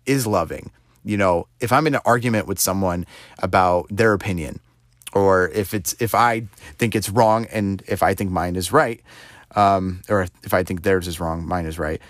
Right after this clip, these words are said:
um, and I just, instead of just trying to understand, um, or trying to, you know, just let bygones be bygones and try to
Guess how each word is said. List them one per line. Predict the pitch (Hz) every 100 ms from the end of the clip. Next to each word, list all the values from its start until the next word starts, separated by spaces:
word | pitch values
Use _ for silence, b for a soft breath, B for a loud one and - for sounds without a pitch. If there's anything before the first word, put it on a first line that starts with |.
| B B -
um, | 104 92 87 - _ _ _ _ _ -
and | 117
I | 113
just, | 104 117 - _ _ _ _ -
instead | 131 - 123 143
of | 175
just | 147 -
trying | 120 117 135
to | 101
understand, | 123 113 - 98 117 139 - _ _ _ _ _ _ 104
um, | 98 92 90 -
or | 117 104
trying | 87 - 113 113 110
to, | - 107 98 95 - _ _ _ _ _ _ _ -
you | 90
know, | 90 90
just | 104 101
let | 110 95
bygones | 98 104 107
be | 101 90
bygones | 101 101 98 95
and | 95
try | 107 101
to | 98